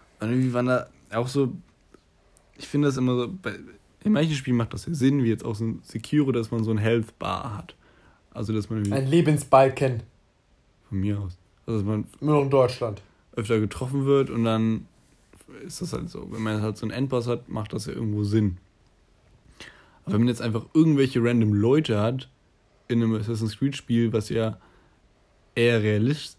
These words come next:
Speaker 1: realistisch angelegt ist, also zumindest in einem realistischen Rahmen irgendwo,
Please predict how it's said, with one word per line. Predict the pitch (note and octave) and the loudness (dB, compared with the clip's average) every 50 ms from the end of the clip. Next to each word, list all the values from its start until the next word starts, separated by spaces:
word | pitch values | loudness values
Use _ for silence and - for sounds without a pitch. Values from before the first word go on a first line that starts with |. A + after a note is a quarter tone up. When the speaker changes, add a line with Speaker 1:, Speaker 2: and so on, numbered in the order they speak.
| _ | _
Speaker 1:
realistisch | - B2+ A2+ A2+ A2 A#2 C3 D3+ - - - A2 G#2 - - - _ _ _ | -8 -2 0 2 2 2 0 -2 -2 -4 -4 -4 -4 -4 -8 -10 _ _ _
angelegt | - - G#2+ G#2 G2+ G#2 G2+ G2+ G2 F#2+ - | -6 -2 0 0 2 4 4 2 2 0 -2
ist, | - - C3 F3 F#3+ - - _ _ _ _ _ _ _ _ _ _ _ _ _ _ _ _ _ _ _ _ _ _ _ _ _ _ _ | -2 -2 -2 -2 -4 -10 -18 _ _ _ _ _ _ _ _ _ _ _ _ _ _ _ _ _ _ _ _ _ _ _ _ _ _ _
also | - A2+ A2 G2+ G#2 G#2 G#2 | -6 -4 -2 -2 -2 -2 -4
zumindest | G#2 - G2+ G2+ G#2 G#2 G2+ G2 | -4 -2 0 0 0 0 0 -2
in | G#2 G2+ | -2 -2
einem | G2 F#2+ | -2 -2
realistischen | F#2 G2 G2 F#2+ F#2+ F#2 - - - - G2 | -2 -4 -4 -4 -6 -8 -12 -12 -10 -8 -8
Rahmen | F#2 G#2+ A2 A#2+ B2+ A#2 G#2 | -6 -4 -2 0 2 2 2
irgendwo, | G2+ G#2 G2+ G2+ F#2+ G#2 G#2+ G#2 A2 | 2 0 0 -2 -2 -2 -2 -2 -2